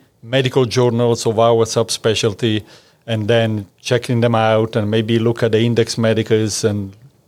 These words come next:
look at keywords, and that would take hours and days. And now there are too many journals to be able to count them even. There are countless articles published in my subspecialty every day.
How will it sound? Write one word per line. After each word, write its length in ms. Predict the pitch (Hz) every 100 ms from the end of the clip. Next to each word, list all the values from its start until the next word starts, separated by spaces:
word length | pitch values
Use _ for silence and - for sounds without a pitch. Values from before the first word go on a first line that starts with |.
| -
look 180 | 113
at 120 | 117 113
keywords, 640 | 120 107 110 107 101 -
and 160 | 101
that 140 | 104 117
would 200 | 110 110
take 360 | 113 107 - - _ _ _ _ _ _ _
hours 600 | 117 113 110 107 104 - 104
and 160 | 113 107
days. 540 | 110 104 104 104 - _ _ _ _ -
And 120 | 120
now 400 | 127 131 135 127
there 200 | 117 117
are 440 | 117 113 113 107 104 _ _ _ _
too 160 | 165 151
many 280 | 135 127
journals 580 | 113 95 123 120 113 110
to 100 | -
be 140 | 104 113
able 180 | 110
to 140 | 107 110
count 320 | - 113 110
them 180 | 113 104
even. 460 | 110 104 107 104 95
There 140 | - 107
are 340 | 104 107 101 - _ _ _ _ _ _ _ _ -
countless 560 | - 135 131 127 120 -
articles 580 | 123 110 120 120 113 -
published 480 | - 120 113 113 117
in 80 |
my 220 | 104 110 117
subspecialty 1000 | - 135 - 123 107 117 - 110 110 -
every 380 | 117 107 113
day. 400 | 104 107 101 98